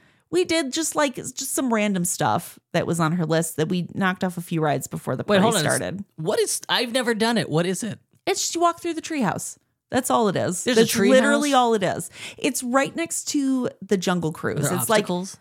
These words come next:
Speaker 1: <laughs> No, no. It's by, like,
Speaker 2: Certain
Speaker 1: Magic,
Speaker 2: death
Speaker 1: the
Speaker 2: zip
Speaker 1: Magic
Speaker 2: lines?
Speaker 1: Car-, no.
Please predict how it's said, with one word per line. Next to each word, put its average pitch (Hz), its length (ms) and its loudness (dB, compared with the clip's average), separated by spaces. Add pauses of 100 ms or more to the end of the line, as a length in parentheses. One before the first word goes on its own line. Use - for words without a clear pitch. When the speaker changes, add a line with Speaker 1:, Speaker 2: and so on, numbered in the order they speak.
Speaker 1:
<laughs> - 100 -8
No, 208 180 6 (340)
no. 165 480 4 (380)
It's 302 280 -2
by, 285 340 4
like, 240 180 0
Speaker 2:
Certain 220 220 2
Speaker 1:
Magic, 220 220 0
Speaker 2:
death 131 240 -2
Speaker 1:
the 214 140 2
Speaker 2:
zip 226 60 6
Speaker 1:
Magic 226 300 4
Speaker 2:
lines? 202 140 0
Speaker 1:
Car-, - 160 -6 (160)
no. 165 120 -2